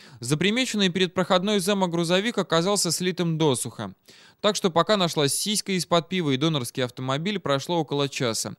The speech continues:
На поиск и доставку троса ещё час. Хорошо, что нашёлся рядом. Во дворе энергопрома стоял автокран. И вот, я снова здесь, я в бархатных штанах.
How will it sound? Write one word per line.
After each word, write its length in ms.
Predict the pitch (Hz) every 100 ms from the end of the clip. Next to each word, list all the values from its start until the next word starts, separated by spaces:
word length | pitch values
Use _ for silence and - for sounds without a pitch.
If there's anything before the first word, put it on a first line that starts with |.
| _ - - -
На 140 | 139 160
поиск 340 | 233 226 -
и 40 |
доставку 520 | 135 135 - 160 - 175
троса 400 | 196 214 208 175
ещё 380 | 170 - 135
час. 340 | 117 - 113 -
Хорошо, 360 | 127 131 175
что 140 | 190 156
нашёлся 460 | 139 - 151 -
рядом. 400 | 143 123 110 107 - - - -
Во 80 |
дворе 280 | 123 139 151
энергопрома 680 | 139 139 143 143 143 190 156
стоял 320 | - 135 147
автокран. 640 | 139 - 143 131 123 104 - 92
И 100 | 117
вот, 420 | 117 156 214 - - _ _ - _ _
я 160 | 120 127
снова 420 | - 139 127 135
здесь, 400 | 147 190 254 -
я 100 | 214
в 80 | 190
бархатных 540 | 180 180 175 156 147
штанах. 560 | - 143 135 120 113